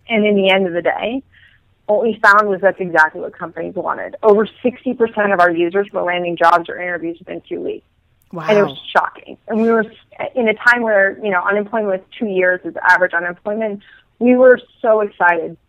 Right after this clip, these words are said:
Speaker 1: But what also happened was companies started to call us and say, "Hey, can we get more of these proposal things and not so many more of these resume things?" Now, I should backtrack a little bit and explain that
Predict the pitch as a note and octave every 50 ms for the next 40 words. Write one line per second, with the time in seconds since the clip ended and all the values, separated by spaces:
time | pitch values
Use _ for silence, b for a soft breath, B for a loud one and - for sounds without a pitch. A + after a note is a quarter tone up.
0 | _ - A3+ A3 A#3 B3 A3+ G3 C3 F#3 A3 G#3+ - C4 A#3+ G#3 - F#3+ F#3 F#3
1 | G#3 G3+ G#3 G3+ F#3+ _ - G3 G3+ F#3+ - G3 G3 G3 F#3+ - - F3+ F3 E3+
2 | D#3+ - - - F#3+ F3 E3+ F3+ F3 - F#3+ F#3+ - E3+ E3 F3+ - - C4 B3
3 | A#3+ B3 A3+ B3+ C#4 D#4 G#4 A#4 G#4+ C4+ A#3+ A#3+ A#3+ A#3 G#3 A#3 A3 G#3 G#3+ _
4 | F#3+ F#3 - - F#3+ F3+ F3+ F3 F#3+ G3 G3 G3 G#3+ G#3 G#3 G#3 G#3 F3+ E3+ E3
5 | E3+ E3+ E3+ b b b b b b _ _ _ _ - E3 E3+ E3+ E3+ F#3+ A3
6 | - - - A#3 G#3+ G#3+ G#3+ A3 A3 A3 A3+ A3 A#3 A3+ G#3 A3+ A3+ A3+ A3+ A#3+
7 | A#3+ B3 B3 A#3 C4 A#3+ A#3+ B3 C4 C4 B3+ - b b b b b b b b
8 | b _ - A#3+ B3 A#3+ - - A#3 B3 C4+ - D#4+ C4 - B3 G#3 A3+ A#3+ -
9 | A#3+ G#3+ G#3+ - G3+ G3 G3+ G3+ G3 F#3+ F#3 F3+ F3 - - F#3 - _ _ G#3+
10 | G3+ G3+ G3 F#3 -